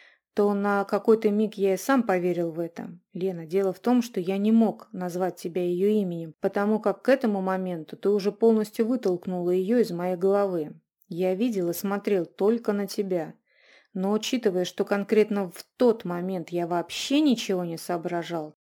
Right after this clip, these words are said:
всё же убеждать тебя в своей правоте не могу. Тебе остаётся только поверить мне или нет. Так что после подвала, когда я понял, что не мог назвать тебя Еленой, у меня появились подозрения.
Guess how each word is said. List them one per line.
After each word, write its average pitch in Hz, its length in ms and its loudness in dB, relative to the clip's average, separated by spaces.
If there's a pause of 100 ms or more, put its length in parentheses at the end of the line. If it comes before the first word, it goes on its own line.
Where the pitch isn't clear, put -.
всё 226 280 4
же 185 140 0
убеждать 196 640 0
тебя 202 280 2
в 233 80 -6
своей 185 280 0
правоте 180 500 -2
не 185 100 -4
могу. 165 460 -8 (400)
Тебе 190 300 0
остаётся 214 440 0
только 208 300 -2
поверить 202 560 0
мне 165 240 -8
или 185 120 -4
нет. 156 380 -10 (560)
Так 220 180 -2
что 226 180 0
после 226 300 0
подвала, 220 520 2
когда 180 300 -2
я 196 140 4
понял, 196 400 2
что - 220 -6
не 202 140 0
мог 214 300 2
назвать 170 420 -4
тебя 175 220 -4
Еленой, 208 580 0
у 196 100 -2
меня 208 280 2
появились 202 560 0
подозрения. 185 800 -2